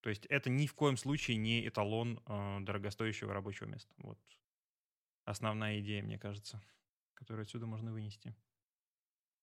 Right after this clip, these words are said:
И на контрасте с тем, что ч-, чего мы нанюхались. <laughs> Ладно, не, не нанюхались. <laughs> Плохое слово. На контрасте с тем, от чего мы пытались отвести глаза у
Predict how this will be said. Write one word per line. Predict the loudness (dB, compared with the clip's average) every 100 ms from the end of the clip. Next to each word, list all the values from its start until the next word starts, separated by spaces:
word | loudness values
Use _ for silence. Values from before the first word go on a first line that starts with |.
| _ _ _ _ _ _ _ _ _ _ _ 0
И | 4
на | 4
контрасте | 4 4 6 4 4 -4
с | 0
тем, | 2 2 0 -6 -10
что | -8 -2 0 0 -2 -6 -16 _ _ _
ч-, | -4 -4 -2
чего | 0 4 4
мы | 4
нанюхались. | 6 6 6 4 2 0 -2 -10 -20 _
<laughs> | _ _
Ладно, | 4 4 2
не, | 2
не | 2 0
нанюхались. | 0 0 -2 -4 -8 -8
<laughs> | -8 -4 -2 0 -2 0
Плохое | -4 -2 -4
слово. | -4 -8 -8 -10 -10 -12 -12 -16 -12 -2
На | 2
контрасте | 4 4 4 2
с | 2
тем, | 4 6 2 -6 -20 -20 _ _ -16 -12 -10 0
от | 2
чего | 6 6
мы | 6
пытались | 4 4 4 6 2
отвести | 0 0 0
глаза | 4 4 6 4 4 0 -10 -20 _ _ _ _ -20 -20 -20 _
у | -4 -2 -2 -4 -4